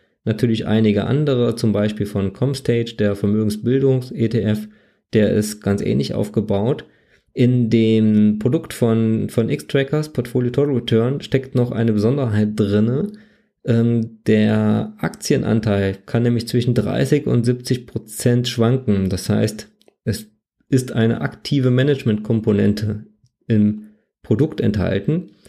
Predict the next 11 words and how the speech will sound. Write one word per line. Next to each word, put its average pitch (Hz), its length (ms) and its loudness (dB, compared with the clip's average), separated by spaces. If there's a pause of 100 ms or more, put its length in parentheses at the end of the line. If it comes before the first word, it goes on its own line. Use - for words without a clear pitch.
(240)
Und 110 360 2
ich 107 160 -2
weiß 107 220 2
unter 113 140 2
Umständen 131 380 0
nicht, 131 180 0
habe 110 160 0
ich - 80 -2
jetzt 104 140 0
dreißig 120 420 -2
Prozent 131 500 0